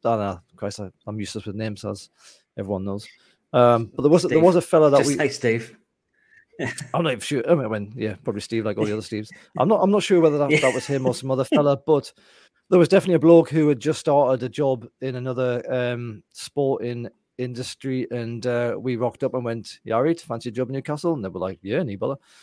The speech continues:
Speaker 1: And we were like, "There you go, there's tons of cash, probably." And they were like, "Champion." And then, uh, next thing you know, it's getting announced, and that's the first thing you hear about it. You know, it's brilliant.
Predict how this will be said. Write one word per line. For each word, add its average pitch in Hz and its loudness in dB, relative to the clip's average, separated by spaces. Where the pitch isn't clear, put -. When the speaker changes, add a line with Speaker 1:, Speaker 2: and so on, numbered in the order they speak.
Speaker 1:
And 110 -6
we 113 2
were 110 0
like, 110 -2
"There 127 -2
you 123 0
go, 127 0
there's 120 -4
tons 120 -6
of 120 -10
cash, 151 -4
probably." 147 0
And 123 -4
they 120 -2
were 120 0
like, 120 -2
"Champion." 151 -4
And 113 -4
then, 117 -4
uh, 117 0
next 120 -8
thing 123 -2
you 120 -4
know, 127 0
it's - -4
getting 123 0
announced, 185 0
and 123 -6
that's 135 -2
the - -20
first 170 2
thing 160 -2
you 160 -2
hear 180 6
about 147 4
it. 120 -2
You 135 -4
know, 135 -2
it's 156 -4
brilliant. 156 -2